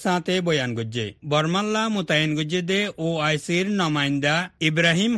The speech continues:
খাইৰাতে ৰোহিংগা মুছলমানসকলৰ চিয়াচী, ইনচানী হুকুক আৰু ইনচানিয়তৰ হালতসকলৰ ওৰে অ আই চিৰ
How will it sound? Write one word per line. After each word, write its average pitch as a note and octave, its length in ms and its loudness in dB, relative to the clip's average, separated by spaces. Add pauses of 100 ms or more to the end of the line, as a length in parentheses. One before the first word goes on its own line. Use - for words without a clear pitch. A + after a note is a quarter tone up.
খাইৰাতে F3 600 2 (340)
ৰোহিংগা F3 280 2
মুছলমানসকলৰ G#3 1200 0 (260)
চিয়াচী, F3 580 2 (280)
ইনচানী G3+ 480 2 (100)
হুকুক E3+ 360 -2 (280)
আৰু D#3+ 160 2 (160)
ইনচানিয়তৰ G#3+ 840 0
হালতসকলৰ G3+ 680 0 (160)
ওৰে C#3+ 260 2 (320)
অ E3 40 2 (220)
আই E3 80 2 (100)
চিৰ F3+ 240 2